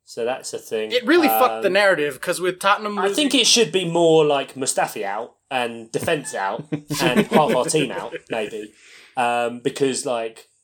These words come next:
Speaker 1: God forbid, the guy's good, but he's not a fucking magic genie. He can't just turn that into a decent fucking defence.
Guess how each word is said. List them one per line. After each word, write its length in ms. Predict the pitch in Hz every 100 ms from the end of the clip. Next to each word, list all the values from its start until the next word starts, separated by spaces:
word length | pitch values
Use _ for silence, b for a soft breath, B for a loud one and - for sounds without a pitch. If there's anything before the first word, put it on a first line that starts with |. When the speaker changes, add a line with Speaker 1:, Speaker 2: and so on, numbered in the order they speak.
| _
Speaker 1:
God 180 | 254 170
forbid, 320 | - 165 151
the 60 | 143
guy's 320 | - 160 120
good, 320 | - 147 143
but 100 | 139
he's 100 | 156 175
not 180 | 160
a 40 | -
fucking 300 | - - 120
magic 340 | 127 113 120
genie. 380 | - 156 123 98
He 160 | 107 143
can't 340 | 160 147 131
just 240 | 135 -
turn 300 | - 139 120
that 260 | 110 123 117
into 240 | 113 104
a 60 | 110
decent 480 | 101 117 - 110 110
fucking 300 | 107 - 104
defence. 520 | 107 156 131 -